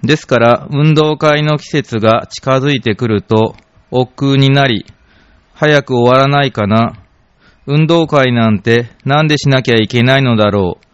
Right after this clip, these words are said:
とか考えていました。しかし、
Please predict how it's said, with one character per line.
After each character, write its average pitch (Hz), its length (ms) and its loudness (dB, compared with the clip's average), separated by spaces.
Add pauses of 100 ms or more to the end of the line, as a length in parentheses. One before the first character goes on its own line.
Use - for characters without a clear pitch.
(260)
と 151 100 -4
か 107 220 0
考 127 320 0 (100)
え 120 120 0
て 107 140 -4
い 98 100 0
ま 104 160 2
し - 80 -12
た。 90 260 -4 (1300)
し - 140 -18
か 165 160 0
し、 120 320 -6